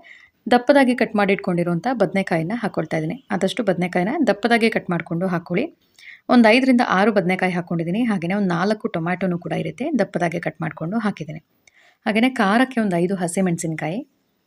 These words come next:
ಒಂದು ಎರಡು ಕಪ್ಪಷ್ಟು ನೀರನ್ನ ಹಾಕಿ ಕುಕ್ಕರ್ ಲಿಡ್ಡನ್ನ ಕ್ಲೋಸ್ ಮಾಡಿ ಮೂರರಿಂದ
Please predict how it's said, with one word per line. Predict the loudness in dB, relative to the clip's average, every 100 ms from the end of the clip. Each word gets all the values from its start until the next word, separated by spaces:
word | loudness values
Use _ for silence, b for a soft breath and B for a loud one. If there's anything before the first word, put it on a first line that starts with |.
| _ _ _ _ _ b b b
ಒಂದು | 4 6
ಎರಡು | 6 6
ಕಪ್ಪಷ್ಟು | 4 2 2 0 2 2
ನೀರನ್ನ | 4 4 2
ಹಾಕಿ | -2 -4 -4 0
ಕುಕ್ಕರ್ | 0 2 2 4
ಲಿಡ್ಡನ್ನ | 4 2 0
ಕ್ಲೋಸ್ | 0 0 0
ಮಾಡಿ | -2 -2 -4 -4
ಮೂರರಿಂದ | 0 4 6 6